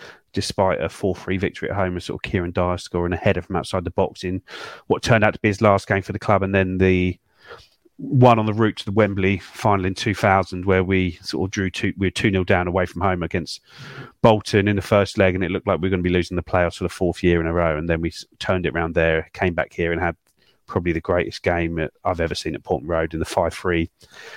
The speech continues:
victory there after extra time. And then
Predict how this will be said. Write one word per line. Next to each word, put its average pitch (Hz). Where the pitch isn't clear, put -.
victory -
there 107
after 107
extra 101
time. 110
And 104
then 110